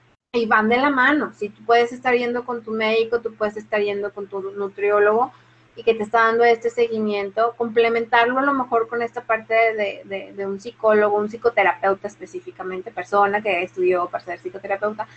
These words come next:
este, pues, da una combinación que nos ayuda a sentirnos más estables y que no estamos tan solos, ¿verdad? Este, y, y nada más como para resal-, resaltar esto, ¿no? O sea, n-,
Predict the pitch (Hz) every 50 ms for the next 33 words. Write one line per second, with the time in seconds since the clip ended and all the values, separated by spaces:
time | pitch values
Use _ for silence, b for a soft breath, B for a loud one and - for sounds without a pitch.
0 | B B B B B B 214 220 220 220 214 214 - 220 214 208 208 202 196 -
1 | - _ _ _ _ _ _ _ _ - 240 240 233 - - _ _ _ _ _
2 | _ _ 269 233 240 294 285 226 214 247 247 254 254 262 269 277 294 294 - 320
3 | 302 302 302 277 247 233 233 - 247 233 233 233 254 254 254 247 240 247 240 226
4 | 220 233 226 233 233 240 247 247 247 247 226 220 226 226 233 226 - 233 226 226
5 | - 233 220 - _ - 233 233 226 214 196 190 - 196 - _ 196 196 196 196
6 | 196 - 226 214 214 214 220 214 214 220 214 202 196 - - 214 202 190 180 -
7 | - _ - 208 190 180 175 170 170 175 - - b b b b b b b b
8 | _ - 196 196 202 202 196 - - _ - 190 190 185 180 180 180 180 175 196
9 | 196 196 - 196 208 196 196 - 202 208 196 196 208 208 214 226 233 220 220 -
10 | 269 277 294 294 294 285 277 254 247 240 220 214 214 - 208 190 - - 214 208
11 | 208 208 196 190 185 - 190 185 190 175 - - - _ 151 165 180 190 190 240
12 | - _ _ _ _ _ _ - - 196 190 190 196 202 202 202 196 196 196 202
13 | 202